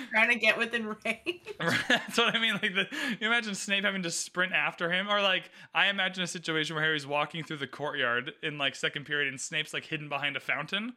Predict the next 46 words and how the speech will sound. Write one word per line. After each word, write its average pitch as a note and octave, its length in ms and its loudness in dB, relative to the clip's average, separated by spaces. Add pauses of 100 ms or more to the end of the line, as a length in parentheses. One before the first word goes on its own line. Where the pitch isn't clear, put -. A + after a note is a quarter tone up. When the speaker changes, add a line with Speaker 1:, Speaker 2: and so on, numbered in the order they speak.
(540)
Speaker 2:
to D3 200 2
get D#3 300 2
the C#3+ 100 0
Speaker 1:
<laughs> - 0 -
Speaker 2:
range C#3+ 440 0
without D#3+ 240 0
Harry. F3 100 4
I A3+ 140 2
just, B3 200 -4
I A3 200 4
just, B3+ 340 -4
this G3 220 -2
made, A3 200 0 (120)
this F#3+ 200 0
made G3+ 200 0
my F3+ 100 2
brain D3 280 -2
go C3+ 140 -2
crazy. B2 360 0
I - 20 2
was B2+ 100 -4
like, E3 120 0
"How A3+ 440 0 (260)
does D3+ 120 -10
the D#3 100 -6
proximity D#3 600 -2
work?" B2+ 340 -4
I F3 80 4
think A#3+ 160 -2
it's G3 120 0
just F#3 120 -6
Harry D#3 220 2
being C3+ 220 -2
silly, D#3+ 340 -2
but C#3 260 -4
I D3+ 180 2
imagined C3 440 -2
it G#2 120 -4
as A2 140 -8
true G#2+ 380 -8
just B2+ 240 -12
for A2+ 180 -8
my A2 180 -6
own G#2+ 160 -10
fun. G#2+ 320 -16 (1080)
Speaker 1:
Yeah. F3+ 380 -4